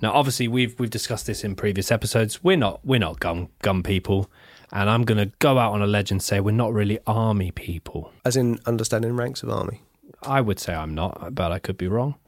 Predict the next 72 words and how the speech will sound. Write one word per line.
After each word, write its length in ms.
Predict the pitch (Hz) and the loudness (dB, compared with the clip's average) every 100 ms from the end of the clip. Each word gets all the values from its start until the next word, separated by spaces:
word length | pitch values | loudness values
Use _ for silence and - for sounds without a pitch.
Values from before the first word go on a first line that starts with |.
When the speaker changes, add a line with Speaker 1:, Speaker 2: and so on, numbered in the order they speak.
| - | -6
Speaker 2:
I 60 | |
support 400 | 113 120 - 123 | -4 -2 0 0
my 260 | 107 110 101 - - - - _ _ _ | 2 0 0 -6 -20 -20 -20 _ _ _
men 160 | 127 120 | -2 0
in 80 | |
the 100 | 113 | 2
army. 380 | 113 117 117 123 _ _ - | 0 0 -2 -6 _ _ -4
Speaker 1:
Do 80 | |
you 60 | 107 | 0
understand 400 | 98 95 - 98 | 0 -2 -2 0
r-, 100 | 98 | 0
the 160 | 104 - | -2 0
ranking 360 | 107 120 - 123 | 0 2 0 0
system? 420 | - - - 123 | -2 -4 -4 -2
Speaker 2:
No, 80 | - | -2
I'm 80 | 135 | -2
just 120 | - | -2
saying 140 | - 95 | -2 -4
I 40 | |
support 360 | - - 101 110 | -4 -8 -2 0
Speaker 1:
Oh, 180 | 95 87 | 0 2
we 120 | 151 | 4
Speaker 2:
the 40 | 147 | 4
Speaker 1:
all, 140 | 131 | 4
Speaker 2:
army. 140 | 117 | 2
Speaker 1:
we 60 | 110 | 0
all 120 | 113 | 0
support 480 | 110 - - 98 92 | -4 -10 -8 -6 -6
them, 180 | - 76 | -8 -8
yeah. 180 | 101 90 | -6 2
Speaker 2:
Oh, 140 | 143 | 2
okay. 220 | 135 110 110 | 2 -2 -4
Well, 100 | 107 | -6
I 20 | |
thought 180 | 98 - | -4 -2
you 100 | - | 0
were 40 | 101 | 0
Speaker 1:
Sorry. 220 | 101 82 - | -2 -6 -6
Speaker 2:
saying 280 | - 101 | -2 -2
that 60 | 92 | -2
you 80 | 98 | -2
didn't. 240 | 104 92 - - | -2 -2 -8 0
Speaker 1:
Oh, 260 | 170 151 95 | 4 6 4
not 180 | 107 92 | 2 0
at 60 | - | 2
all. 80 | 107 | 0
If 120 | - | 0
it 60 | |
came 200 | 117 131 | 0 0
across 240 | 98 - - | 2 -2 -2
that 140 | 87 | 0
way, 200 | 95 104 | 2 2
guys, 300 | 90 80 85 | 0 -4 -4
I'd 160 | 90 87 | -4 -4
take 220 | - - | -6 -6
it 40 | |
all 140 | 82 85 | -6 -4
back. 560 | 85 92 - - - - | -2 -2 -4 -10 -14 -10
Um, 320 | 87 87 85 | -4 -2 -2
but 120 | 87 | -4
I 100 | 85 | -4
feel 340 | 87 - - 107 | -6 -8 -2 0
like 280 | 95 87 - | 0 -2 -4
I 60 | |
was 200 | 87 92 | -6 -4
Speaker 2:
You've 100 | 156 | -2
done 80 | 131 | 0
Stolen 300 | - 127 123 | 2 4 4
Valor 200 | 139 147 | 4 4
before, 260 | 113 - 135 | 2 0 0
haven't 160 | |
you? 60 | 196 | -2